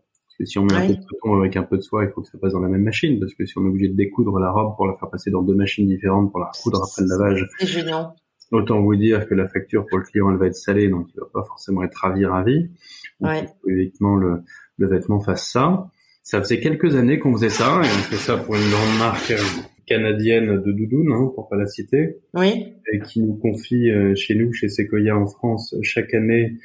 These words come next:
Speaker 1: euh, le test de toutes les doudounes qui vont lancer, euh, dans douze mois, parce qu'eux, ils ont une année d'avance et de marge sur les cycles de collection. Ça leur permet d'avoir un service consommateur qui soit top et de plus avoir de problèmes sur le, le suivi de la qualité. Et on s'est dit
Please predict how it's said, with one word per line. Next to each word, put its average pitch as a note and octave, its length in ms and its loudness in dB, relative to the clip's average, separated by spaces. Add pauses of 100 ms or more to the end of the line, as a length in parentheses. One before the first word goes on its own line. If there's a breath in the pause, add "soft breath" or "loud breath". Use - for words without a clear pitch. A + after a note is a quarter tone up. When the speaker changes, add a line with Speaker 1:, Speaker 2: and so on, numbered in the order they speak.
(280 loud breath)
Speaker 1:
euh, G2+ 80 2
le G2 240 2
test C3 500 0
de G2 260 -6 (100)
toutes - 340 -14
les G#2 260 2
doudounes A2+ 460 0
qui A2+ 120 -8
vont G2+ 120 2
lancer, G2+ 340 0
euh, G2 480 2 (260)
dans A2+ 180 2
douze A#2 260 2
mois, A2 340 2
parce - 160 -20
qu'eux, G#2 240 0
ils G2+ 100 2
ont G2 60 0
une G2+ 100 2
année G#2 180 2
d'avance G2+ 440 -2
et F#2+ 40 -14
de F#2+ 60 -8
marge G2+ 340 -6
sur G2 80 -12
les G2 60 -6
cycles A2 220 -12
de G2+ 80 2
collection. D3+ 480 -2 (100)
Ça - 200 -4
leur F#2+ 220 0
permet G#2+ 280 2
d'avoir G2 300 2
un G2+ 60 2
service G2+ 380 -2
consommateur G2 600 0 (100)
qui G#2+ 80 -8
soit G2+ 180 0
top A#2+ 300 0 (160)
et G#2 40 -6
de G2 100 0
plus - 180 -4
avoir G#2 180 2
de G2 60 2
problèmes G#2+ 420 0
sur - 180 -10
le, F#2+ 120 0
le G2+ 140 -2
suivi - 280 -12
de G2+ 80 0
la F#2 60 -4
qualité. G2 340 -2 (440)
Et C#3+ 240 4
on B2+ 100 2
s'est A2+ 180 0
dit C3 520 0